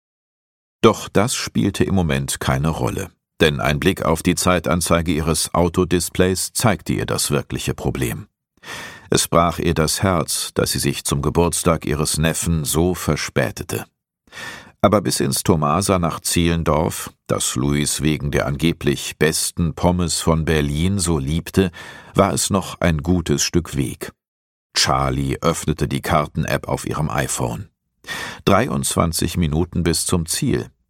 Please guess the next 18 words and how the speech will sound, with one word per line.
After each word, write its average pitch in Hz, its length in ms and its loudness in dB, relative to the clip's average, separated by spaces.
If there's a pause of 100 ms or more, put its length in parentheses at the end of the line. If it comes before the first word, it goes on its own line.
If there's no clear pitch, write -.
(160)
allerdings 67 560 0
über 78 280 0
Schleichwege, 73 840 0 (260)
die 98 80 6
Charlie 107 440 0
noch 101 200 -2
kein 85 300 0
einziges 87 760 0
Mal 78 420 0
in 95 120 -2
ihrem 82 260 -2
Leben 80 380 0
gefahren 82 640 -2
war. 110 280 -4 (840)
"Was - 180 4
soll's", 87 400 0 (180)
dachte 73 300 2
sie, 80 240 2